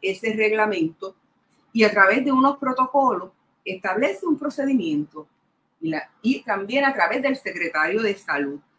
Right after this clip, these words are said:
Y específicamente es el regla-, el proto-, el, el protocolo enmendado para el re-, restablecimiento gradual de los servicios a la población correccional,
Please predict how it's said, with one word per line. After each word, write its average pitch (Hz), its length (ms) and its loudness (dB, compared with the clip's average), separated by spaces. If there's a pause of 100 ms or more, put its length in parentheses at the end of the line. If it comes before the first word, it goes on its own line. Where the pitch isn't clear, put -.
(200)
Y 220 120 2
específicamente 277 1300 2
es 180 80 -6
el 226 160 -2
regla-, 247 300 -2
el 214 160 0
proto-, 190 340 -14 (240)
el, 185 400 -6
el 180 180 -4
protocolo 185 460 -2
enmendado 240 580 0
para 165 200 -6
el 156 80 -12
re-, 165 140 -14 (380)
restablecimiento 175 1120 -6
gradual 208 600 2 (400)
de 190 80 -2
los 180 160 -4
servicios 196 560 -6
a 208 60 0
la 180 160 0
población 175 640 -6
correccional, 190 840 -4